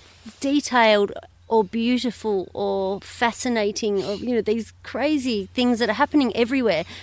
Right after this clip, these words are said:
A spider spinning a web every night. I would come out every night and watch a spider spinning a web, and she would take it down by morning. And every night her web would change size, and I used to wonder, why does this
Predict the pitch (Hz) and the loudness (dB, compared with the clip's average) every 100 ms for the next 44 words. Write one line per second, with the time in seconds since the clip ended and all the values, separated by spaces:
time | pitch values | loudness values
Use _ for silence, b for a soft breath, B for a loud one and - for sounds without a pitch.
0 | B 240 - 254 262 254 208 - 247 240 | B -2 2 6 6 6 0 -2 -2 0
1 | 214 196 202 131 - B B B 247 214 | 0 0 -2 -2 -10 B B B 0 2
2 | 233 214 214 127 - 226 214 233 233 214 | 2 2 2 0 -2 -2 -2 -4 0 0
3 | - 233 214 233 220 202 208 208 - 214 | 0 -2 -2 -2 0 0 0 -4 -4 -6
4 | - 214 208 208 - 226 208 202 185 202 | -2 0 0 -2 -6 -4 0 0 0 -2
5 | 175 202 - B B - 208 - 220 - | -4 -6 -14 B B -4 -2 0 -2 -2
6 | 226 220 - - 208 196 190 190 196 190 | -4 -4 -4 -4 -2 -2 -2 -2 -2 -2
7 | 190 190 185 196 B B B B B 208 | -2 -4 -6 -8 B B B B B -2
8 | 208 233 220 233 220 202 - 208 208 196 | 0 2 0 0 2 2 0 -4 -4 -2
9 | 214 202 208 - 220 208 202 - - 226 | -2 -4 -6 -4 -2 0 -2 -2 -2 2
10 | 208 190 170 - 196 202 214 - 226 208 | 2 2 0 -4 -4 -2 -2 -4 -4 -2
11 | 202 196 190 208 208 208 226 208 214 | -2 -4 -2 0 0 -2 -4 -6 -8